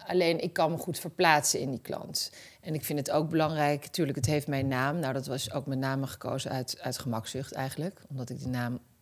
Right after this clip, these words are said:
moesten we veranderen. En toen dacht ik, "Nou, als ik Fabienne Chapover daarvan maak, dan heb ik er nooit gedoe mee." Eh, maar ik vind het wel belangrijk dat het een op zichzelf staand merk is, wat niet per definitie helemaal van mij afhankelijk is.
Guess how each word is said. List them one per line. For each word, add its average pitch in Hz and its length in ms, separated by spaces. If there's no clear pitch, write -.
moesten 131 340
we 123 60
veranderen. 123 600
En 120 320
toen - 140
dacht - 220
ik, 131 80
"Nou, 123 220
als - 120
ik 120 60
Fabienne 131 300
Chapover 139 420
daarvan 135 260
maak, 123 240
dan 131 120
heb 139 140
ik - 80
er 127 60
nooit 123 340
gedoe 139 320
mee." 143 320
Eh, 160 160
maar 165 160
ik 180 100
vind 185 180
het 160 100
wel 175 200
belangrijk 160 340
dat 160 140
het 160 140
een 160 160
op 165 140
zichzelf 170 520
staand 151 760
merk 160 480
is, - 540
wat 147 200
niet 156 220
per 156 120
definitie 147 480
helemaal 143 280
van 143 200
mij 143 280
afhankelijk 143 460
is. - 340